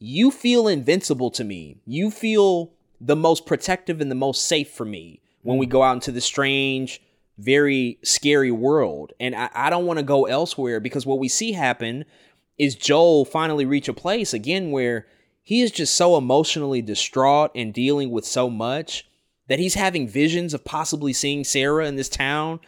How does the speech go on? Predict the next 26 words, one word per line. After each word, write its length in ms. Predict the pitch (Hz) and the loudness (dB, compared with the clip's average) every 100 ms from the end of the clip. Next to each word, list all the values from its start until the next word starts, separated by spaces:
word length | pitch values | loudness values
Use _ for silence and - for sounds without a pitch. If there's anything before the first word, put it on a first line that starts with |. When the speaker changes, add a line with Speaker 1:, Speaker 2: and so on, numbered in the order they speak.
| - | -12
Speaker 1:
He 60 | 113 | -6
Speaker 2:
Mm-hmm. 20 | 120 | -2
Speaker 1:
sees 320 | 110 160 147 | -2 -2 -2
the 80 | 127 | -2
girl 400 | 117 135 143 131 | 0 2 4 2
with 160 | 120 | -2
a 60 | 120 | -4
similar 380 | - 147 135 113 | -4 -2 -2 -2
hairstyle 840 | 127 139 147 143 135 135 139 143 | -2 -2 -2 0 2 2 2 0
Speaker 2:
Mm, 200 | 123 104 92 | -2 -6 -4
yep. 200 | 107 110 | 0 2
Speaker 1:
that 260 | 127 110 | 2 0
reminds 400 | 117 117 135 143 | -2 0 0 0
him 80 | 139 | -2
of 100 | 127 | -2
his 160 | 123 104 | -4 -4
daughter, 540 | 120 127 143 151 156 | 2 4 4 2 0
and 180 | 127 113 | -2 -6
he 200 | 110 127 | -6 0
has 200 | 143 127 | 0 0
another 280 | 117 131 120 | -2 -2 -2
panic 320 | - 135 135 | -6 -6 -6
attack 320 | 123 131 110 | -4 -4 -4
because 320 | 104 - 143 | -10 -6 -4
of 80 | 143 | -2
that. 340 | 147 151 151 | 0 0 -2